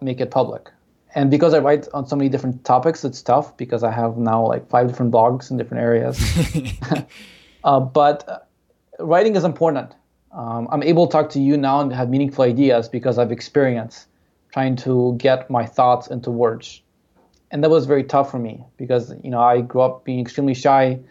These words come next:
Speaker 1: had a major stuttering problem, and, um, I had to learn recently, I would say, in how to take a lot of thoughts I had,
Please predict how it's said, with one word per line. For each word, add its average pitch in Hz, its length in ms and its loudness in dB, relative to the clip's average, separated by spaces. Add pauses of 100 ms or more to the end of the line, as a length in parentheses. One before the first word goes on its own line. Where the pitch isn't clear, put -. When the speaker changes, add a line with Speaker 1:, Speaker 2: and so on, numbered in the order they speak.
(240)
Speaker 1:
had 127 160 -2
a 123 60 0
major 127 320 -2
stuttering 139 400 2
problem, 127 520 0
and, 113 220 -10 (420)
um, 117 220 -6
I 131 60 -4
had 165 160 0
to 160 80 2
learn 139 540 0 (800)
recently, 151 540 0
I 123 60 -2
would 120 140 0
say, 120 180 0
in 123 60 -2
how 131 200 2
to 131 200 0 (240)
take 147 200 0
a 135 60 -4
lot 117 100 2
of 117 80 -12
thoughts 185 260 2
I 127 120 0
had, 113 280 -4